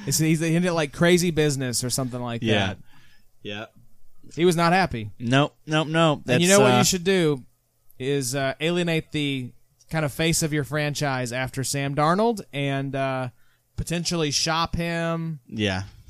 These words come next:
Speaker 1: You know, because here's the thing. If you are taking calls, because, like, what happens if someone, um, in fantasy wants to make a trade with you and it's, you know, it's a guy that you're not moving? You're just
Speaker 2: Yeah,
Speaker 1: like,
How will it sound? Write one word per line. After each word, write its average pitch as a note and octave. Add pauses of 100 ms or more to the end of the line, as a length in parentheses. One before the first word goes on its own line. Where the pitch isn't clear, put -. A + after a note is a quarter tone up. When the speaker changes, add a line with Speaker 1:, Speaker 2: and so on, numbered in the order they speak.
(320)
Speaker 1:
You D#3
know, D#3
because D#3+
here's A#3
the C4
thing. G3+
If D3+
you B3
are A3+
taking G#3+
calls, F#3+ (760)
because, E3
like, F3+
what A#3
happens A3+
if E3+
someone, E3+
um, C3 (400)
in D3+
fantasy C#3+
wants C#3
to D#3
make C#3+
a C3+
trade D3+
with E3+
you G#3
and E3+
it's, D3+
you D#3
know, E3+
it's F3
a E3+
guy D3+
that C#3+
you're C#3+
not C3+
moving? A#2
You're C3+
just D3
Speaker 2:
Yeah, -
Speaker 1:
like, -